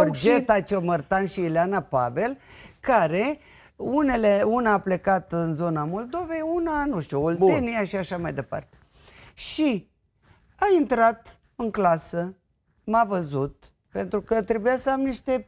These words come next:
Speaker 1: parametri. Eram înaltă, dar eram slăbuță, eram firavă așa. Și a zis, „Uite, eu sunt antrenoare de canotaj, știi ce e la canotaj?” „Nu știu ce e la canotaj.” Și mi-a zis, „Deci este un sport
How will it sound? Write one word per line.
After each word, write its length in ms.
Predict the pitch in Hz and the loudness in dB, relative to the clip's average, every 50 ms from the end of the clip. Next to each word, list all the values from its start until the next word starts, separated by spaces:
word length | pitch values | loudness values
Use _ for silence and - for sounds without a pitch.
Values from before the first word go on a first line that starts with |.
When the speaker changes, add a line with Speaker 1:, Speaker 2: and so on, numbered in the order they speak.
| _ _ _ | _ _ _
Speaker 1:
parametri. 840 | - 240 247 247 247 254 247 247 220 170 - 143 123 120 - - | 2 4 4 4 4 2 2 -2 -4 -6 -6 -8 -8 -8 -6 -4
Eram 300 | - 170 175 196 208 208 | -2 0 2 2 2 2
înaltă, 500 | 214 208 208 220 247 254 226 180 - 156 | 0 0 0 0 0 0 0 -2 -4 -4
dar 160 | 147 151 165 175 | -2 -2 0 0
eram 260 | 185 196 214 208 190 | 0 0 0 -2 -2
slăbuță, 720 | - - 202 196 196 180 170 196 240 240 175 - - 151 | -4 -4 -2 -2 -2 -2 -4 -4 -4 -4 -4 -4 -2 0
eram 380 | 143 147 147 156 170 180 185 185 185 180 180 180 175 170 170 160 - _ _ _ _ | 0 2 2 2 0 0 0 0 -2 -2 -2 -2 -2 -2 -4 -6 -8 _ _ _ _
firavă 480 | - 240 277 269 233 208 175 156 160 | -4 0 0 2 4 2 2 2 2
așa. 340 | 156 151 139 - - 123 - - _ - - - - - - | 2 0 0 -4 -8 -10 -12 -14 _ -20 -20 -20 -20 -20 -20
Și 180 | - - - 349 | -16 -6 -2 0
a 120 | 349 339 | 0 2
zis, 420 | 302 254 294 277 240 - - - - - - _ _ _ | 0 0 -2 -2 -2 -4 -6 -10 -14 -18 -20 _ _ _
„Uite, 380 | - 214 214 185 - - 143 | -4 -2 -2 -2 -4 -4 -4
eu 340 | 151 170 185 185 170 147 135 127 127 - - | -2 -2 0 0 0 -2 -4 -8 -14 -14 -8
sunt 260 | - 156 156 143 - | -6 -4 -4 -2 -2
antrenoare 540 | 139 135 131 - 135 127 131 135 135 131 131 | -2 -2 -4 -4 -6 -4 -2 -2 -2 -2 -4
de 140 | 123 135 | -6 -8
canotaj, 680 | 127 - - 127 127 165 156 - - 160 185 208 220 208 185 - - _ _ _ | -8 -6 -6 -6 -6 -8 -6 -2 0 2 2 2 0 -2 -6 -14 -20 _ _ _
știi 300 | - - - 196 190 165 | -20 -10 -6 -4 -4 -4
ce 120 | - 175 | -4 -4
e 80 | 170 165 | -2 0
la 140 | 160 151 | -2 -2
canotaj?” 460 | 143 - 151 151 160 165 - 262 269 247 233 233 - | -2 -2 -4 -4 -4 -2 -2 -2 -2 -2 -4 -10 -12
„Nu 260 | - - 143 156 160 | -6 -4 -2 0 -2
știu 200 | 147 - - 139 | -2 -4 -6 -10
ce 140 | 127 - 147 | -10 -8 -8
e 60 | 135 | -6
la 160 | 131 127 127 123 | -4 -4 -6 -6
canotaj.” 540 | - 131 123 127 135 131 - 151 160 - _ _ _ _ _ _ _ - - - _ _ _ _ | -6 -6 -8 -8 -10 -10 -12 -12 -12 -14 _ _ _ _ _ _ _ -20 -20 -20 _ _ _ _
Și 260 | - - - - 202 | -18 -14 -10 -8 -4
mi-a 200 | 190 190 185 180 | -4 -2 -2 -2
zis, 400 | 156 160 170 151 131 - - - _ _ _ _ _ _ _ _ _ | -2 -4 -4 -6 -6 -8 -14 -18 _ _ _ _ _ _ _ _ _
„Deci 240 | - 165 175 170 - | -8 -6 -6 -4 -2
este 240 | 208 220 208 - 208 | -4 -4 -4 -4 -4
un 100 | 185 170 | -4 -4
sport 520 | 139 - - - 147 143 151 151 - _ | -4 -6 -8 -4 -4 -2 -2 -4 -6 _